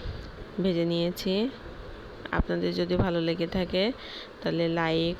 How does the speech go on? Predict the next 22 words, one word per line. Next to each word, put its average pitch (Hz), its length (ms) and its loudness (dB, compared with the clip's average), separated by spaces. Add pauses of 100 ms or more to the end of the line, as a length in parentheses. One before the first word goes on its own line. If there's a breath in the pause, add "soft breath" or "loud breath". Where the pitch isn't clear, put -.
কমেন্ট, 165 560 0
শেয়ার, 165 580 2 (320)
ফলো, 165 460 2 (160)
সাবস্ক্রাইব 170 800 0 (240)
এগুলো 175 320 2 (640 loud breath)
করতে 185 320 0
পারেন 151 320 2
এই 160 120 0
চ্যানেলে। 156 420 0 (200)
অবশ্যই 202 500 4
কমেন্ট 180 340 2
করে 180 180 4
জানাবেন, 175 500 2 (720 loud breath)
বানিয়ে 170 400 4
খেয়ে 170 280 0
দেখবেন 175 520 0 (120)
কেমন 160 320 2
লাগে। 156 280 0 (400 loud breath)
এখানে 190 300 4
আমি 185 180 2 (180)
এক 175 220 0
পাশ 180 160 0